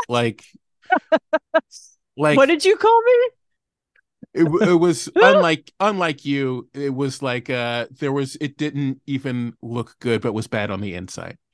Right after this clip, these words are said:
Speaker 1: Um, <laughs> it, it just, it was unappealing. Uh, it, it, it, it, it was, it was like, anyway, enough about the pizza. But, um, one of the things we ended up talking about is how much I hate my doctor. And
Speaker 2: Okay.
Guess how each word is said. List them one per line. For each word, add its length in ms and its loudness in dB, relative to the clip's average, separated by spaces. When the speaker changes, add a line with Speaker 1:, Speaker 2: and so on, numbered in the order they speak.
Speaker 1:
Um, 540 0
<laughs> 80 -20
it, 240 0
it 80 0
just, 280 -10
it 80 0
was 320 2
unappealing. 720 -2
Uh, 260 0
it, 240 -8
it, 280 -14
it, 560 -12
it, 320 -12
it 60 -16
was, 280 -2
it 120 -2
was 220 0
like, 280 0
anyway, 540 0
enough 200 -4
about 220 -10
the 80 -20
pizza. 280 -12
But, 220 -4
um, 380 0
one 340 0
of 100 0
the 80 -2
things 260 -2
we 80 -4
ended 160 -4
up 60 -8
talking 280 -6
about 240 -6
is 120 -14
how 180 -4
much 200 -4
I 100 -4
hate 240 -2
my 140 -2
doctor. 580 -4
And 440 -2
Speaker 2:
Okay. 160 -10